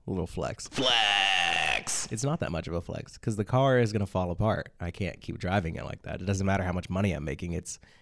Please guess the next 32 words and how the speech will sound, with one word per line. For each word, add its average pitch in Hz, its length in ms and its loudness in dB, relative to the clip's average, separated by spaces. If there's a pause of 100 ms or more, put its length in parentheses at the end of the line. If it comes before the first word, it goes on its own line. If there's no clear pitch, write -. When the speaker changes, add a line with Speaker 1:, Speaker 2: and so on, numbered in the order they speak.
Speaker 1:
it's 104 160 -2
a 95 40 0
machine, 95 500 2
and 87 140 0
it's, - 360 -8
you 104 140 0
know, 87 200 -2
it's 101 100 -12
deteriorating. 92 800 0 (120)
Every 98 200 0
day 90 240 0
it 80 80 -4
loses 87 340 -2
its 85 140 -4
value 85 400 0
a - 20 0
little 87 160 2
bit 80 140 -4
more, 85 200 -2
especially 90 380 0
if 87 80 -2
I'm 85 100 0
driving 85 340 0
it 78 140 -4 (460)
a 90 80 -2
hundred 80 400 -4 (300)
fifty 85 260 -6
miles 80 320 -2
every 78 180 -4
day 73 140 -4
or 69 100 -2
whatever. - 280 -4